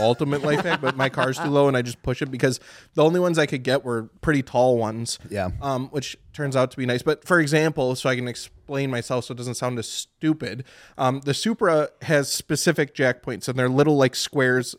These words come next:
Speaker 1: There's four of 'em
Speaker 2: B M W.
Speaker 1: that are on in the front, in the rear, um, and you, like, lift those, and with having my car slammed, that car's, like, completely flat under the bottom
Speaker 2: Mm-hmm.
Speaker 1: of it,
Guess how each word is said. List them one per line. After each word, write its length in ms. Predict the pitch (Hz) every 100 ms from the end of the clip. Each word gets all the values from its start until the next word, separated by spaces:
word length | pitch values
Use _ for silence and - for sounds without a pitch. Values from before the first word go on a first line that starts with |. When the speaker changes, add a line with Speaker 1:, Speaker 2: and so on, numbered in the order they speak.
| _
Speaker 1:
There's 300 | 131 120 -
four 320 | - 151 131
of 100 | 123
'em 220 | 113 113 -
Speaker 2:
B 80 | 104
M 60 | 135
W. 180 | 123 117
Speaker 1:
that 60 |
are 40 | 120
on 260 | 113 117 120
in 60 |
the 80 | 113
front, 300 | 175 170 175 _
in 80 | 135
the 80 | 123
rear, 360 | 139 139 139 _ _ - -
um, 460 | 139 123 113 110 113 _ _ _
and 360 | 151 143 139 131 _ _ 156
you, 100 | 151
like, 320 | 170 147 - _ -
lift 300 | 170 180 139
those, 220 | 147 175
and 80 | 147
with 100 | 135
having 240 | 175 208
my 100 | 175
car 240 | 135 123 127
slammed, 400 | - 190 208 -
that 280 | 139 151 185
car's, 320 | - 160 156
like, 120 | 143 -
completely 420 | 135 151 160 131
flat 440 | - 123 123 - -
under 320 | 160 165 165
the 120 | 160 156 _ _ -
bottom 280 | 156 160 175
Speaker 2:
Mm-hmm. 40 | 170
Speaker 1:
of 80 |
it, 140 | 190